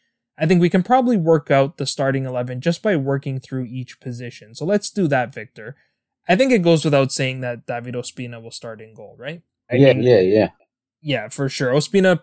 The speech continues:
Speaker 1: probably won't return to the squad until Friday, but that won't stop him from starting this match. We've seen him return on a Friday and play on a Saturday. Unfortunately, his Colombia finished just outside of the qualification zone, so Colombia as well will not be at the World Cup.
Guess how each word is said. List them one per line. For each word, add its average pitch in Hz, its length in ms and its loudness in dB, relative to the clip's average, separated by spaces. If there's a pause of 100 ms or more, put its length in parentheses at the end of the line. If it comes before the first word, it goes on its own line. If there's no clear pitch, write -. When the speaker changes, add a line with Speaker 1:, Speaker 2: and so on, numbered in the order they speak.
(160)
Speaker 1:
probably 240 540 0
won't 185 240 -2
return 151 300 0
to 151 100 -4
the 143 80 0
squad 135 260 0
until 131 240 -6
Friday, 123 540 -6
but 135 180 -8
that 143 220 0
won't 139 240 -6
stop 123 340 -6
him 123 160 -12
from 120 160 -16
starting 117 400 -14
this 117 240 -18
match. 117 280 -14
We've 143 120 0
seen 147 240 -4
him 131 140 -8
return 123 420 -12 (260)
on 131 200 -6
a - 20 -4
Friday 123 540 -2
and 117 180 -12
play 120 300 -4
on 113 180 -16
a 107 60 -20
Saturday. 120 640 -4 (360)
Unfortunately, 147 1000 2
his 139 220 -4
Colombia 127 600 -8
finished 123 540 -12
just 135 320 -6
outside 135 460 -6
of 120 100 -8
the 123 80 -10
qualification 123 720 -10
zone, 120 200 -8
so 117 140 -10
Colombia 127 400 -6
as 113 140 -12
well 123 180 -4
will 117 160 -12
not 110 220 -20
be 113 100 -16
at 107 140 -20
the 120 60 -16
World 107 280 -18
Cup. 170 300 -2